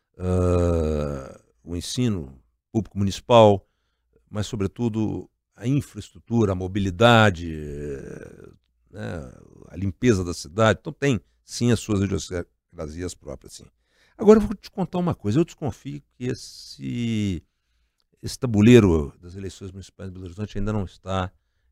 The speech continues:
desenhado completamente. Eu, eu,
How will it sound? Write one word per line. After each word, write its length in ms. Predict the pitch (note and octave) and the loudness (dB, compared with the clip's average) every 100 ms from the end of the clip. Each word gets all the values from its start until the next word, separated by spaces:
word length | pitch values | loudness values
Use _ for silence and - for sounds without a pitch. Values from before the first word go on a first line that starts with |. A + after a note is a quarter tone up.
| _ _ _ _ _ _ | _ _ _ _ _ _
desenhado 640 | _ G2 G2 G2 F#2 F#2 - | _ -6 -2 0 0 -2 -4
completamente. 1000 | F2+ G2 F#2 E2+ C#2+ B1+ - - - - _ _ _ | -6 -4 -4 -6 -6 -12 -18 -20 -18 -18 _ _ _
Eu, 1000 | A#2 C3 C#3 C3 B2+ A#2+ A2+ A2 G2+ G2+ _ _ _ _ _ _ A3+ _ _ | 0 2 2 0 0 0 -2 -4 -10 -16 _ _ _ _ _ _ -20 _ _
eu, 140 | - | -12